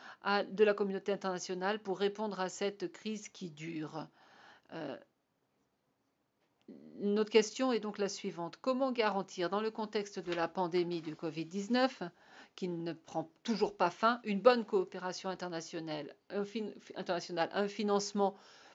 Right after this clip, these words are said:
prévisible et stable pour répondre à toutes les difficultés que l'on, euh, rencontre pour accueillir les flux migratoires mixtes en provenance du Venezuela.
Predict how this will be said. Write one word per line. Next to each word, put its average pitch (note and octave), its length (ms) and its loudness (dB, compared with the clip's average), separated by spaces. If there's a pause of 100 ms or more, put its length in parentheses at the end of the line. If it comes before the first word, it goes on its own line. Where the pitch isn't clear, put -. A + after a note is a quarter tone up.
prévisible G#3 600 4
et F#3+ 60 2
stable G3+ 460 2
pour G3+ 180 -2
répondre G3+ 520 -4
à F#3 120 0
toutes G#3+ 280 -10
les G#3 100 2
difficultés F#3 720 -4
que G#3 120 0
l'on, F3 320 2 (460)
euh, F3+ 400 0
rencontre G3+ 720 2
pour G3+ 320 -2
accueillir F#3+ 640 2
les F3 140 2
flux G#3+ 360 -4
migratoires F3+ 540 2
mixtes G#3+ 380 0
en E3 80 -2
provenance E3+ 500 0
du E3+ 160 -8
Venezuela. D3+ 640 -6